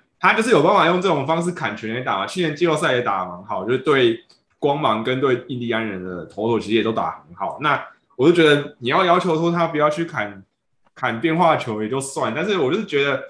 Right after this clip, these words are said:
他最好把球打飞起来，不要在那边打一些滚地，因为打那个滚地我真的是会吐血，到底在搞什么啊？就是你那边跑那么慢，就他现在因为怕受伤嘛，所以就是不敢冲刺。那所以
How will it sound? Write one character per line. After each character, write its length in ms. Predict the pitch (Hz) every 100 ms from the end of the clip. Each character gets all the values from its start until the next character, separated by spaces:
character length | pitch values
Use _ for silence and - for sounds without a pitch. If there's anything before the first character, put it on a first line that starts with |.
| _ _
他 220 | 175 196
最 240 | 202 214 160
好 200 | 120 113
把 320 | - 110 107
球 260 | - 123 123
打 260 | 110 107
飞 180 | 151 170
起 180 | 165 110
来， 120 | 104
不 100 | 110
要 160 | 151 165
在 100 | 175
那 40 |
边 180 | 175 175
打 180 | 120 113
一 20 |
些 80 | 151
滚 180 | - 107 98
地， 100 | 139
因 100 | 135
为 80 | 165 170
打 80 | 110 131
那 60 |
个 140 | 160 156
滚 140 | 104
地 140 | 127 135
我 100 | 110
真 120 | 117
的 60 |
是 60 | 120
会 80 | 135
吐 300 | 135 127 104
血， 280 | 98 - 95
到 140 | 139
底 40 | 135
在 140 | 143
搞 240 | - 104 120
什 160 | -
么 360 | 92 87 85 87
啊？ 60 | - _ _
就 100 | -
是 80 | 254
你 120 | 190
那 60 | 214
边 220 | 226 240
跑 200 | 226 -
那 120 | 190
么 60 | 190
慢， 340 | 185 185 117 - _ -
就 120 | 226
他 120 | 240
现 180 | 233 226
在 340 | 226 208 - _ _ _ _ _ _ -
因 80 |
为 80 | 185
怕 200 | 208 165
受 260 | 139 147 120
伤 300 | 113 104 101
嘛， 160 | 95
所 100 | 95
以 60 | 151
就 100 | 160
是 60 | 139
不 160 | 160
敢 180 | 131 92
冲 300 | - 101 101
刺。 320 | - 104 90
那 220 | 123 190 196
所 160 | 233
以 180 | 185